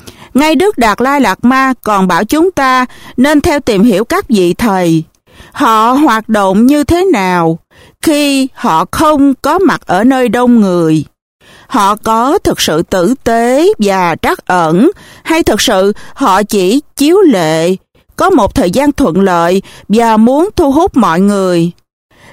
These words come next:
Khi tôi hỏi thầy mình về một số lạc ma rất ưa tranh luận ở Tây Phương, Ngài bảo, "Chà, ở mức độ đó, khó mà phán đoán được. Trong thời gian hai mươi năm trời,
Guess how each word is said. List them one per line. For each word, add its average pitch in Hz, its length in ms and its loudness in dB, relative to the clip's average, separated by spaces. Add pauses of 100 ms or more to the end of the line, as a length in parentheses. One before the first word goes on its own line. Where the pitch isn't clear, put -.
(120)
Khi 285 380 2
tôi 262 300 0
hỏi 220 600 0
thầy 185 240 0
mình 185 420 0 (280)
về 214 460 0
một 202 300 0
số 311 160 -2
lạc 247 280 0
ma 240 200 0
rất 311 200 -2
ưa 247 440 0
tranh 240 220 -2
luận 180 280 2
ở 190 120 -2
Tây 240 240 0
Phương, 247 420 0
Ngài 185 200 -2
bảo, 165 480 -2 (500)
"Chà, 202 460 0 (280)
ở 196 400 0
mức 320 300 0
độ 175 300 0
đó, 247 500 0 (260)
khó 285 240 0
mà 330 200 0
phán 262 300 0
đoán 254 300 0
được. 175 360 -2 (480)
Trong - 160 0
thời 180 180 -2
gian 240 240 0
hai 262 200 0
mươi 254 180 2
năm 240 280 2
trời, 175 520 -2